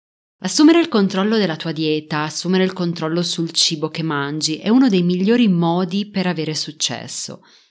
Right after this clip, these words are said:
Seguire un piano e avere un pasto a portata di mano ti impedisce di prendere delle decisioni impulsive, magari basate sulla sensazione di fame,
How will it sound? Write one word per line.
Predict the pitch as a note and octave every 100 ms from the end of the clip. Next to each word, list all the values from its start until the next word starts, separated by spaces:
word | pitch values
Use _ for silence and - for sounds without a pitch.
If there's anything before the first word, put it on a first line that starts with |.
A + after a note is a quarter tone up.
| _
Seguire | - F3+ C#4+
un | D4+ A3+
piano | E3+ E3+ F#3 G3 G3 F#3+
e | F3+ A3 A#3
avere | E3+ E3+ F#3+ A3+ A#3 G#3+
un | F#3+ F3+ E3+
pasto | F#3 G#3+ - A#3
a | G#3+
portata | E3 D#3+ F#3 F#3+
di | F#3 E3+
mano | E3+ F3 F#3 F#3+ G3 G3
ti | - A#3+
impedisce | A3 A3 G3+ A3+ - B3+
di | F#3
prendere | F3+ G3 G3 G#3 G3
delle | E3
decisioni | D3+ E3 - F3 F#3 F3+ F#3 F#3 G#3+
impulsive, | G#3 G#3 F#3 E3+ - G#3 G#3 G3 G#3
magari | G3 E3+ F#3+ A3+
basate | F3+ F#3 E3+ E3 G3 G#3
sulla | - E3+ F3
sensazione | - F3+ E3+ E3+ - G#3 G#3
di | F#3
fame, | F3+ - F3 F3+ F3+ F#3